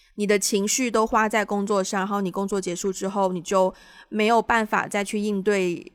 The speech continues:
要需要动用大脑或者是动用更多情绪调整的东西，所以你要去认识一个新的人，然后再去花时间去调试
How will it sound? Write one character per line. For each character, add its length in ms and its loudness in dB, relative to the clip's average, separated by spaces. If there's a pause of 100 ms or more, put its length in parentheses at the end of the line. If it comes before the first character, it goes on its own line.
(160)
要 220 2
需 220 -2
要 200 4
动 240 0
用 180 0
大 220 0
脑 220 0
或 140 -2
者 80 -4
是 340 -2 (260)
动 160 2
用 180 4
更 160 -2
多 220 0
情 220 -4
绪 200 -6
调 260 -6
整 260 -6
的 280 -4 (400)
东 220 -2
西， 340 -4
所 180 2
以 60 6
你 140 -2
要 160 2
去 260 -4 (160)
认 160 2
识 140 0
一 40 -2
个 120 0
新 280 -2
的 140 4
人， 160 2
然 80 -2
后 160 -2
再 160 -2
去 400 0 (380)
花 260 0
时 160 -2
间 280 -2
去 340 -2
调 260 -2
试 280 -4